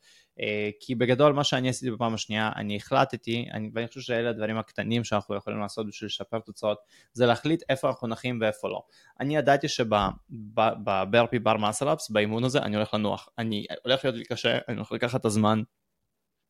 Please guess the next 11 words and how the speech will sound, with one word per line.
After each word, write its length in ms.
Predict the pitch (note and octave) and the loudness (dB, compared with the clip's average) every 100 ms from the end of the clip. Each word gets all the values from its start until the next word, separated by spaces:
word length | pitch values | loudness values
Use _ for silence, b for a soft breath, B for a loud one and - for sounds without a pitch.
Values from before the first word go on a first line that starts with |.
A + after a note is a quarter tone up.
| - | -6
וגם 220 | C3 A#2+ B2 | 0 4 6
הדופק 280 | A#2+ D3+ | 8 6
שם 180 | E3+ C3+ | 4 0
טיפה 280 | A2 A2 C3+ | -2 2 4
יורד 260 | A#2+ A2 A#2 | 4 2 0
לקראת 280 | A2 A2+ | 0 -4
החזרה 320 | - A2+ G2+ G#2+ | -4 -4 -2 -2
השלישית 460 | - G2 - B2 | -4 -6 -4 -4
כל, 200 | - A2 A2 | -2 -2 -2
בכל 300 | G2+ - A2+ | -4 0 -2
סיבוב, 440 | - G2+ C3 D#3 | -2 -4 -4 -4